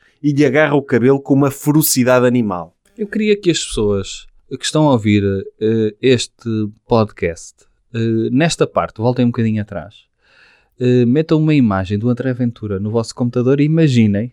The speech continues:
Speaker 2: o André Ventura a escrever esta passagem, por favor.
Speaker 1: E ele a
Speaker 2: E a
Speaker 1: lamber-se
Speaker 2: seguir,
Speaker 1: todo.
Speaker 2: a seguir, se calhar, escolham uma imagem, escre-, escrevam assim no Google Images.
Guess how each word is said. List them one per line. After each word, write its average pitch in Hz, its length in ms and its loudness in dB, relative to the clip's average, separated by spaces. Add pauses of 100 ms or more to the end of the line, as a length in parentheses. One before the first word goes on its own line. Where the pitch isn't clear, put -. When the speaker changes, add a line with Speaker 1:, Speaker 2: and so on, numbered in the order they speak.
(160)
Speaker 2:
o 185 140 -2
André 127 220 4
Ventura 135 300 2
a - 20 0
escrever 131 540 2
esta 117 280 -2
passagem, 95 520 -8
por 120 140 -14
favor. 104 360 0
Speaker 1:
E 151 80 -4
ele - 100 -10
a 156 40 0
Speaker 2:
E 156 80 2
a 151 40 4
Speaker 1:
lamber-se 208 340 4
Speaker 2:
seguir, 165 280 4
Speaker 1:
todo. 175 280 2
Speaker 2:
a 131 120 2
seguir, 139 220 0
se - 80 -2
calhar, 185 240 2
escolham 254 380 0
uma 226 140 2
imagem, 190 380 0
escre-, 175 240 -2
escrevam 202 280 2
assim 196 140 0
no 175 120 0
Google 120 280 0
Images. 92 460 -8